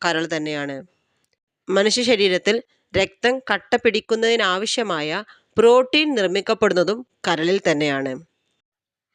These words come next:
അമിതമായാൽ കരളിൽ അടിഞ്ഞുകൂടുന്ന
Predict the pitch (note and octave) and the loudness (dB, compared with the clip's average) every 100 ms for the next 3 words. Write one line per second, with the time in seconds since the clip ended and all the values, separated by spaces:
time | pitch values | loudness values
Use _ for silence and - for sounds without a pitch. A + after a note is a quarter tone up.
0 | _ A#3 A#3+ C4 D#4 D4 A3+ F#3 G#3+ - | _ 0 2 4 4 4 2 0 -4 -12
1 | _ _ _ - A#3 B3+ C#4+ - A3 A#3 | _ _ _ -2 0 0 0 -2 -2 0
2 | C4+ A#3+ G3 D#3+ | 0 0 0 -2